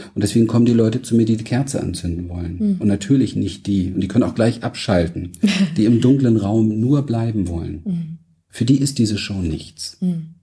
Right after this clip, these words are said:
Speaker 1: Definitiv.
Speaker 2: Wo hältst du denn für dich dein eigenes Licht aufrecht sozusagen, wo vielleicht andere Menschen auch immer wieder, ja, vielleicht das sogar belächeln, was du machst oder auch nicht dran glauben,
Speaker 1: Mhm.
Speaker 2: oder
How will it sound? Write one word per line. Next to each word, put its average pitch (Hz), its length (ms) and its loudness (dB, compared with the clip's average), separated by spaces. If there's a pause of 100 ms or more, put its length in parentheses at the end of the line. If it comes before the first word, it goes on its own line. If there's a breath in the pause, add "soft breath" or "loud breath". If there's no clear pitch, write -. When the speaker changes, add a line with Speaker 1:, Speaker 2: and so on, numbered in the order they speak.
(320)
Speaker 1:
Definitiv. - 640 -8 (1300)
Speaker 2:
Wo 190 60 -2
hältst 214 320 2
du 202 60 4
denn 196 160 4
für 196 120 -2
dich 320 280 0
dein 196 180 2
eigenes 185 540 0
Licht - 420 -4
aufrecht 208 480 -2
sozusagen, 190 720 0 (420 loud breath)
wo 190 60 -4
vielleicht 185 400 2
andere 185 340 2
Menschen 185 400 2
auch 185 140 -8
immer 185 240 2
wieder, 185 400 -2
ja, 170 180 -4
vielleicht 190 420 -2
das - 120 -4
sogar 165 240 0
belächeln, 165 560 -2 (480 loud breath)
was 220 180 0
du 226 100 2
machst 247 520 0
oder 185 600 0
auch 175 260 -10
nicht 190 400 -2
dran 180 260 -2
glauben, 208 480 0
Speaker 1:
Mhm. 226 40 4
Speaker 2:
oder 196 260 4